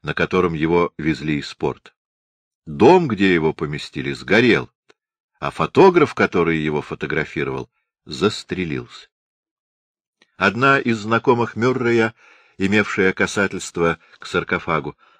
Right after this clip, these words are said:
потеряла многих из своих близких и, в конце концов,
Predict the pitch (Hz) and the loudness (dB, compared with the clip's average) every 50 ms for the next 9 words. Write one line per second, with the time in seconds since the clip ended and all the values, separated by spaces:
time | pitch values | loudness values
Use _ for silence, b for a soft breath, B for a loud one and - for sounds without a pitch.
0 | b b b b - 92 - 107 104 113 135 135 135 135 123 113 110 117 143 165 | b b b b -2 0 2 4 4 6 6 6 4 4 4 2 2 4 4 4
1 | 156 160 156 - - 127 - - - - 98 101 101 101 92 85 73 73 87 92 | 4 2 0 -2 -2 -6 -6 -6 -4 0 2 2 2 2 0 -2 -2 -2 0 2
2 | - 82 - - - - 87 - - 80 73 - - 82 71 - - 87 78 - | 2 0 -2 -4 -8 -8 -6 -6 -4 -6 -6 -4 -4 -4 -4 -2 -2 -2 -2 -2
3 | 87 78 - - 98 95 90 - | -4 -6 -4 -2 -2 -2 -2 -4